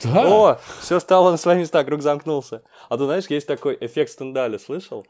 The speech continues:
Speaker 2: Это е-, частный случай эффекта Стендаля. Э, такой психологический эффект, когда, а, он, кстати, причём был по-, по-, как... как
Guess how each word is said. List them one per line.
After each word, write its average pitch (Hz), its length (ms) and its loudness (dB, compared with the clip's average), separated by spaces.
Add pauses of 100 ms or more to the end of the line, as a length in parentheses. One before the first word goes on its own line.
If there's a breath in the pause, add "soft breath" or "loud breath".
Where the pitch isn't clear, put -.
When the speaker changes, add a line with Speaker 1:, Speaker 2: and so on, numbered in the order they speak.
Speaker 2:
Это 117 220 -8
е-, 123 120 -12
частный 139 400 -4
случай 127 320 -12
эффекта 110 340 -12
Стендаля. 101 560 -14 (520 soft breath)
Э, 80 160 -16 (340)
такой 131 340 -4
психологический 131 720 -8
эффект, 190 460 -12 (180 soft breath)
когда, 120 420 -8
а, 95 200 -12
он, 127 160 -4
кстати, 135 320 -4
причём 127 500 -8
был 123 400 -8
по-, 120 200 -6
по-, - 400 -8
как... - 400 -8
как - 260 -4